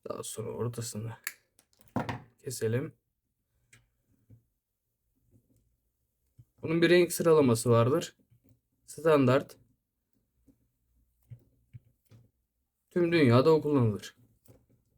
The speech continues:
Ama iki tarafını da aynı çakarsanız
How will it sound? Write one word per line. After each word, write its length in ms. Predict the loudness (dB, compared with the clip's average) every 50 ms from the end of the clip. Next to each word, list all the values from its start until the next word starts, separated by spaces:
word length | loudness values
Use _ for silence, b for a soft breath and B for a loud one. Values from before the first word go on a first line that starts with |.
| _ _ _ _ _ _ _ _ _ _ _ _ _ _ _ _ _ _ _ _ _ _ _ _ _ _ _ _
Ama 180 | -6 -4 -4 -4
iki 160 | -4 -4 2
tarafını 360 | 4 4 4 4 2 0 0
da 60 | 2
aynı 160 | 2 2 0
çakarsanız 760 | 0 0 0 0 0 0 -2 -2 -4 -4 -4 -6 -6 -8 -12 -16